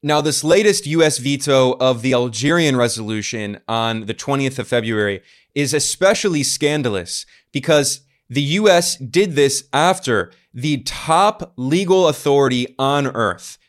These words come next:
the United Nations top judicial authority, the International Court of Justice,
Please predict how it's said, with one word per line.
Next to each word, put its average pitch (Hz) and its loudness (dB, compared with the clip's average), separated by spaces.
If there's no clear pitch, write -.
the 117 -8
United 143 2
Nations 143 -4
top 143 -4
judicial 131 -2
authority, 113 -4
the 123 -4
International 135 -2
Court 120 -4
of 98 -6
Justice, 117 -2